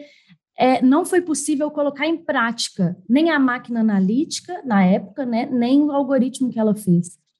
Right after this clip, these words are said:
Então, foi só em mil novecentos e cinquenta e três, né, que foi s-,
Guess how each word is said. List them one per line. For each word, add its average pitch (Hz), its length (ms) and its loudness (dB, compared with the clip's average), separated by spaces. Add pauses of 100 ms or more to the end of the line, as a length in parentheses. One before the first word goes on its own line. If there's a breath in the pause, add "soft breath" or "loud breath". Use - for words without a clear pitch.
(160)
Então, 233 300 4
foi 269 220 2
só 294 300 0
em 339 120 4
mil 311 160 4
novecentos 285 480 0
e 269 60 0
cinquenta 269 320 -4
e 285 60 -6
três, 285 640 -4 (180)
né, 226 160 0
que 226 80 -12
foi 233 100 4
s-, - 320 -2